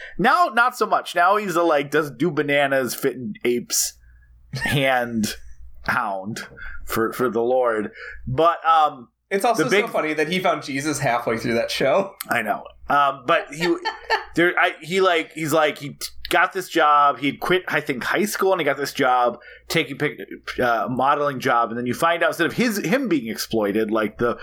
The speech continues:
Speaker 1: person who quits job and gets this, "It's a great modeling gig." Well, he's a modeling photographer, and they're like, "All right, now,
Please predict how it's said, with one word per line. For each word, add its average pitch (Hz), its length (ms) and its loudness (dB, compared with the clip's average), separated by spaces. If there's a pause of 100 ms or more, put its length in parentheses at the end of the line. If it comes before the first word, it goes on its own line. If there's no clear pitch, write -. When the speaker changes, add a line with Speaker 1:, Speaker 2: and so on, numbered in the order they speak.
(180)
Speaker 1:
person 151 260 -2
who 139 60 -2
quits 139 220 -2
job 127 280 0
and 120 100 -4
gets 110 140 -2
this, 127 160 -2 (140)
"It's - 160 -2
a 226 60 -2
great 240 280 -2
modeling 226 500 2
gig." 120 200 0
Well, 147 120 2
he's 175 100 2
a 170 40 -2
modeling 156 380 2
photographer, 139 420 -2
and 113 80 -2
they're 120 100 2
like, 110 160 0
"All 131 60 2
right, 127 160 0
now, 113 100 2